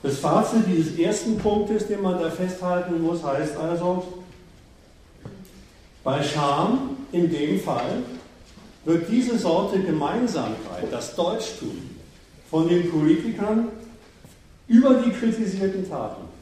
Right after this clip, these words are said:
über den Ausländerhass der Neonazis gestellt. Wer sich noch erinnert an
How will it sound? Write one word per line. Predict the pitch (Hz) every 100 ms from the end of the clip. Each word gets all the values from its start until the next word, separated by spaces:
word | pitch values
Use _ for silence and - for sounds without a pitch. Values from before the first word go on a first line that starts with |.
| - -
über | 220 262 247
den | 226 220
Ausländerhass | - 175 190 190 190 175 170 139 - - - - - - - -
der | 156
Neonazis | 156 139 127 113 98 - - 104 -
gestellt. | - - - - - - - - - - - - - - - - -
Wer | 135
sich | 190
noch | 196 190
erinnert | 170 156 180 220 233 233 - - - - - - - -
an | 151 160